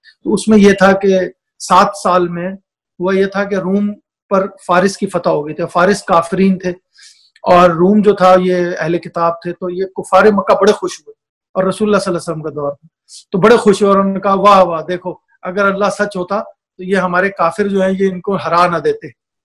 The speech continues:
तो कुरान मजीद ने prediction की, बिद-, अ, स-, सात साल में ये वापस आ जाएगा। और वही हुआ, exactly ये हुआ कि सात साल में फारिस को शिकस्त हुई और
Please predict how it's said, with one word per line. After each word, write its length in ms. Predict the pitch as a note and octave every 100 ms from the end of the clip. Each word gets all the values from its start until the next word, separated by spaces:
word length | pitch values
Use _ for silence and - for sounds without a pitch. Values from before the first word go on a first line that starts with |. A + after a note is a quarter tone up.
| _ _ _ _ -
तो 360 | F#3 F#3+ F#3+ - -
कुरान 280 | G3+ F#3+ A3+
मजीद 280 | A3 F#3 G3
ने 60 | G3+
prediction 440 | G3+ F3+ - F3+
की, 140 | F#3+
बिद-, 280 | F3+ G3+ G#3+
अ, 60 | G#3
स-, 400 | F#3+ - - -
सात 500 | - - A3 A#3+ B3+
साल 400 | - - F3+ D3
में 140 | C3 D3+ _ _ _ _ _ _ _ _ _ -
ये 180 | F3+ G3
वापस 380 | F#3 F#3 G3
आ 60 | E3
जाएगा। 260 | C#3+ D#3 F3
और 100 | E3+
वही 240 | G#3 B3+
हुआ, 160 | A3+ F3+
exactly 580 | D3+ D#3 C#4+ C#4+ B3+
ये 200 | G3 E3+
हुआ 220 | C#3 C#3+ C3 _ _ _ _ _ _
कि 80 | F#3
सात 320 | - F#3 F#3+
साल 260 | - F3 D#3+
में 180 | E3 E3+ _ _ _ _ -
फारिस 260 | E3+ F#3+
को 100 | G3+
शिकस्त 360 | F3+ E3+ E3 -
हुई 120 | E3+
और 260 | E3+ D#3+